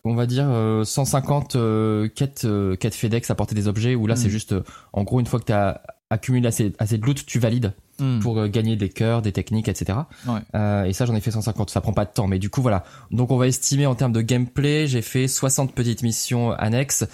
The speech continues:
Speaker 1: et vingt grosses missions. Et j'avoue que j'ai été étonné de me dire, « Waouh, j'ai fait tant de missions annexes que ça. »
Speaker 2: <laughs>
Speaker 1: C'est fou.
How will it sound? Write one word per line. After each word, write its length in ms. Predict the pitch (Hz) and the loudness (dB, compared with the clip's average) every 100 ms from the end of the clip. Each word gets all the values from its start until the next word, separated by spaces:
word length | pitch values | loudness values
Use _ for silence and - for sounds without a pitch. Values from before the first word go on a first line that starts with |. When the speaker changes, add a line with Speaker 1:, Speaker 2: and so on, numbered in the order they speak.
| - - - | -10 -10 -2
Speaker 1:
et 180 | 135 | 0
vingt 200 | 120 127 | 2 2
grosses 300 | 120 127 - | 2 0 0
missions. 280 | 123 - 104 | -2 0 -2
Et 100 | 101 | 0
j'avoue 260 | 104 113 147 | 2 2 2
que 60 | 131 | 2
j'ai 100 | 113 | 0
été 260 | 127 - | 0 0
étonné 380 | 135 135 139 175 - - - - | 0 2 0 -2 -8 -20 -12 0
de 40 | |
me 40 | 117 | 2
dire, « 160 | 127 113 | 2 2
Waouh, 140 | 113 | 2
j'ai 120 | 95 | 2
fait 120 | 95 | 0
tant 220 | 90 156 170 | -2 0 0
de 20 | |
missions 240 | 143 143 | 0 0
annexes 240 | 143 139 - | 0 0 -2
que 80 | |
ça. » 240 | 135 170 - - | -2 -2 -4 0
Speaker 2:
<laughs> 420 | 151 175 175 151 | 2 4 4 4
Speaker 1:
C'est 160 | 139 139 | 4 2
fou. 240 | 117 131 | 2 -2